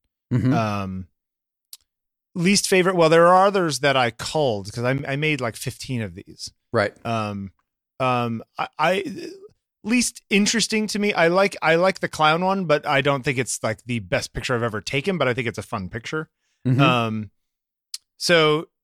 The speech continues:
Speaker 2: yeah, it's, uh, it's, yeah, it's tough. I mean, like, look, there's always, you know, ones you're gonna like more than others. That's just a reality of it.
Speaker 1: Sure.
Speaker 2: Um, um, I, I like, I like Kelsey in the bathtub. I like the mermaid one too.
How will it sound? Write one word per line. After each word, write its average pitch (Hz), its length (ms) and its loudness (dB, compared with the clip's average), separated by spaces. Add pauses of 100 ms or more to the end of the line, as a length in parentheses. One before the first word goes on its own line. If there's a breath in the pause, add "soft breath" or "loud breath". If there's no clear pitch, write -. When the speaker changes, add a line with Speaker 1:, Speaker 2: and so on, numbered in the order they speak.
(840)
Speaker 2:
yeah, 190 320 4
it's, 170 260 0
uh, 175 360 4
it's, - 420 -4
yeah, 196 180 2
it's - 160 -2
tough. 160 440 -4
I 190 40 -4
mean, 226 260 0
like, 220 220 -2
look, 156 180 0
there's 147 180 -2
always, 147 400 2
you 156 100 -2
know, 113 140 0
ones 113 360 -2
you're 113 80 -4
gonna 117 160 -2
like 110 180 0
more 110 200 0
than 104 120 0
others. 107 320 0
That's 101 160 -2
just 113 180 -4
a 107 40 -4
reality 101 540 0
of - 120 -16
it. - 120 -16
Speaker 1:
Sure. 147 500 0
Speaker 2:
Um, 101 520 0 (1080)
um, 110 520 0 (280)
I, 147 160 4
I 160 160 4
like, 147 380 4
I 139 120 2
like 135 220 0
Kelsey 135 320 0
in 113 100 0
the 110 60 -2
bathtub. 104 380 -2
I 107 80 0
like 107 200 -4
the 104 80 -8
mermaid 95 340 -6
one 90 200 -10
too. - 240 -16